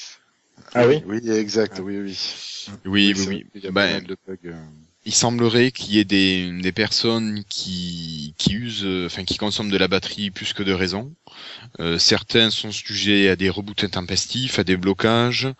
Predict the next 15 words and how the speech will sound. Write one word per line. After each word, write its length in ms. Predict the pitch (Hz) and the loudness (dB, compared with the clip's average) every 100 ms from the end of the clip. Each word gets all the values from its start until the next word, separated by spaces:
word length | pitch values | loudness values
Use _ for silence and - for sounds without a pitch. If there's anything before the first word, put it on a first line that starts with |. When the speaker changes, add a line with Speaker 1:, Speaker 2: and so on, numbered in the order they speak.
| - - - - | -12 -16 -4 0
Speaker 3:
à 120 | 90 | 0
des 220 | 95 95 | 2 2
applications 540 | 98 - 107 - 107 | 0 0 0 0 -2
qui 160 | 107 - | -4 -2
se 100 | - | 0
lancent 200 | 107 98 | 0 -2
et 60 | 95 | -4
qui 120 | - | -4
se 100 | - | 0
ferment, 400 | 104 98 95 85 | 0 0 -4 -6
euh, 480 | 82 80 73 69 69 | -4 -4 -8 -10 -6
sans 200 | - 92 | -4 -4
pouvoir 260 | - 90 | -2 0
les 180 | 90 85 | 0 -2
utiliser. 540 | 90 87 90 90 117 | -6 -2 0 0 -2